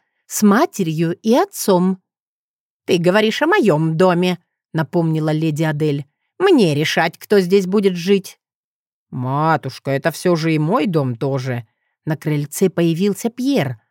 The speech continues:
как раз вовремя. Пикси, наконец, умолкла, слуги, приставив лестницу к дереву, сняли баллонку.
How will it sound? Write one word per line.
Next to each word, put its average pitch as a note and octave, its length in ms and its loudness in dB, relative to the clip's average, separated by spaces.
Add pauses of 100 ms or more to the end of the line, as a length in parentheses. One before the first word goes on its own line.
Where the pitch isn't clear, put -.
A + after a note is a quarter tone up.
(180)
как G3 220 -4
раз C3 280 -4
вовремя. G3 640 0 (480)
Пикси, G4 340 0
наконец, D3+ 560 -2
умолкла, G#3+ 640 -2 (280)
слуги, F#3 540 -2
приставив D#3 640 -4
лестницу F3 540 -2
к D3+ 80 -6
дереву, D3+ 360 0
сняли E3 420 -4
баллонку. G#3+ 720 -2